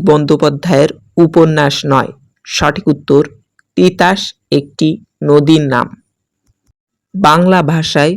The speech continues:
চলিত গদ্যরীতির প্রবর্তক কে? সঠিক উত্তর প্রমথ চৌধুরী।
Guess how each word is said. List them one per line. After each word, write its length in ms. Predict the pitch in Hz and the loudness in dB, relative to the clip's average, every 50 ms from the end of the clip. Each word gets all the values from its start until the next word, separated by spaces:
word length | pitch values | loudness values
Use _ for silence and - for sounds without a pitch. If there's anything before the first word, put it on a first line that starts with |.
| - - - | -8 -8 0
চলিত 400 | - 185 175 175 180 175 180 - | 2 4 4 4 2 2 2 2
গদ্যরীতির 960 | 185 180 156 156 147 143 143 139 151 147 143 143 143 143 - 147 151 143 - - _ | 2 2 2 2 2 2 2 0 0 2 2 0 -2 0 0 0 0 0 -4 -10 _
প্রবর্তক 680 | - 160 156 147 151 147 143 - _ - 143 139 139 _ - | 0 2 4 4 4 2 0 -2 _ -2 -2 -2 -2 _ -4
কে? 200 | 143 127 - - _ _ _ _ _ _ _ _ | -4 -4 -4 -6 _ _ _ _ _ _ _ _
সঠিক 460 | - - - 156 151 151 - - - | -10 -6 -4 -4 -4 -4 -6 -6 -6
উত্তর 380 | 147 147 - - 147 143 147 - _ _ _ _ _ _ _ _ _ | -6 -6 -4 0 0 0 0 -2 _ _ _ _ _ _ _ _ _
প্রমথ 500 | - - 160 165 170 175 180 175 - - | 0 2 2 4 4 2 0 0 -2 -2
চৌধুরী। 580 | 190 185 - - 156 143 139 143 175 175 - | -2 -2 0 0 2 2 2 0 -4 -8 -10